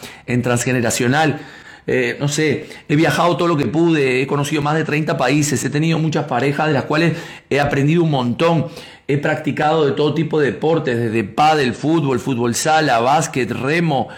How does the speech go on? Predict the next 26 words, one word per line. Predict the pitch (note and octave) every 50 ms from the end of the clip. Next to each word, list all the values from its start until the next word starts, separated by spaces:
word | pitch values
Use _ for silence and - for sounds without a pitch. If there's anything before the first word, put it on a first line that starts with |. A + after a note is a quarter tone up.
| - - - - - - _
¿qué | - B2
más? | B2 C#3+ D3 B2
Hasta | B2+ A#2+ A#2+ C3 A#2+
frontón, | A2+ C#3 C#3 C3 B2 B2 A#2 - - E3+ F3 F3+ E3+ A#2+ - - - - - -
eh, | - B2 A#2+ A#2+ A#2+ A#2+ A#2+ A#2+ A#2+ A#2 A#2 - - - - - - - - _ -
golf. | A#2+ A#2 C3 D#3+ F#3 F#3 E3 C3+ B2 A2+ -
He, | D3 D#3+ D3+
he, | F3 E3+ E3 - D#3 D#3 D#3 D3+ - - C3 A#2+ - - -
he, | D3+
he | E3+ E3
podido, | E3 E3+ F3 F3+ F#3 F#3 F3+ D3+ - - - - - - - - _ _
eh, | - C3+ C#3 B2+ B2+ A#2+ - - A#2 G#2
practicar | - C#3 B2+ A#2+ - - B2 D#3+ D#3+ E3 E3 E3+ E3 - - - - - _ _ _ _
todo | - E3+ F3 E3+ F3+
lo | F3 E3 -
que, | - D#3 D3 C#3 -
lo | B2+ C#3
que | C3+ C3+
me | C3+ C3 C3
venía | C3 C#3 D#3 E3+ F3 E3+
y | D3
todas | - E3 E3+ E3+
las | D#3 D3 -
experiencias. | C#3+ B2 - - - - B2+ B2 C#3+ D#3+ E3+ E3+ - C#3 A#2+ A#2+ - - - - - _ _
He | - C3 D3+ D#3 E3
emigrado, | E3 D#3+ D3+ C3 C3 C3+ C#3 D3 D#3 D#3+ D#3 C3 G#2+